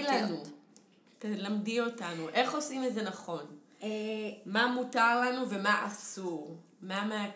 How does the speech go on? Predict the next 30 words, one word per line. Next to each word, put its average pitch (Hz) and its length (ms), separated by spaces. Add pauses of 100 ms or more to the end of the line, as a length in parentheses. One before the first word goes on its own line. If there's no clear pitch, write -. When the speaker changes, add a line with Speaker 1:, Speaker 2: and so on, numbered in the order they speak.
(140)
Speaker 2:
אה, 185 260
רלוונטי 208 760
ומה 185 360
חשוב? - 520 (260)
Speaker 1:
וגם 220 300 (100)
טיפים 190 560
ל- 190 100 (800)
Speaker 2:
תביאי 330 260
את - 60
Speaker 1:
איך, 415 140
Speaker 2:
הג'וסי, 254 220 (140)
Speaker 1:
איך? - 180
Speaker 2:
תביאי 220 220
את - 40
הג'וסי. 196 380
Speaker 3:
בלי 285 220
מהמם. 214 540 (480)
א', 226 200 (540)
<laughs> 262 520
זה, 262 140 (280)
זה... 220 180 (580)
אני 247 200
אולי 311 360
אתחיל, 277 380
אה, 233 200
ואני 196 300
כן 262 240 (360)
אגיד 208 280
משהו 208 380
חשוב. 302 680